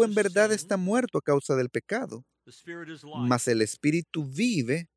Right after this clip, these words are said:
Speaker 1: because of
Speaker 2: a causa
Speaker 1: righteousness.
Speaker 2: de la justicia.
Speaker 1: This is your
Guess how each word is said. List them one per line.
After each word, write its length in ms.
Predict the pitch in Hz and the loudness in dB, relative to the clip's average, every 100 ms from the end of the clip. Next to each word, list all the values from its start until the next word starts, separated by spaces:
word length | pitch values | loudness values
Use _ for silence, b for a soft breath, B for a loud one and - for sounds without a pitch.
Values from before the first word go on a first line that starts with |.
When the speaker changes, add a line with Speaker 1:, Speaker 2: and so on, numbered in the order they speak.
| _ | _
Speaker 1:
because 260 | - 131 123 | -20 -20 -20
of 60 | 123 | -20
Speaker 2:
a 280 | 147 127 120 | -12 -2 -2
causa 400 | 117 104 - 107 | 2 0 0 -2
Speaker 1:
righteousness. 40 | |
Speaker 2:
de 60 | 101 | -2
la 80 | 101 | -2
justicia. 540 | 120 - - - - _ _ _ _ _ _ _ _ _ _ _ _ _ _ _ _ _ _ _ _ _ | -8 -10 -10 -10 -14 _ _ _ _ _ _ _ _ _ _ _ _ _ _ _ _ _ _ _ _ _
Speaker 1:
This 260 | 123 151 160 | -20 -18 -18
is 220 | 156 120 | -18 -18
your 380 | 135 143 139 | -18 -18 -18